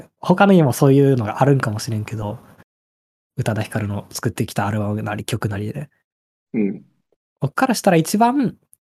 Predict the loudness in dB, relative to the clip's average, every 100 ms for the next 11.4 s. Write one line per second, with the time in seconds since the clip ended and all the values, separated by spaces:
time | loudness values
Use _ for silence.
0 | _ _ _ -8 -4 -4 -6 -10 -6 4
1 | 4 4 -6 -10 0 4 4 2 _ _
2 | 6 6 6 4 6 6 6 4 0 -8
3 | _ 2 4 6 6 6 4 2 0 -2
4 | -4 2 4 4 2 2 2 2 0 0
5 | 0 -2 -6 -12 -14 -18 -10 -8 -8 -12
6 | -20 _ _ _ _ _ _ _ _ _
7 | _ _ -4 -2 -2 2 6 8 8 8
8 | 6 2 2 4 4 4 4 4 4 4
9 | 2 -4 -10 -8 -8 -8 -10 -10 -10 -10
10 | _ _ _ _ 4 4 4 _ -14 -2
11 | 2 2 2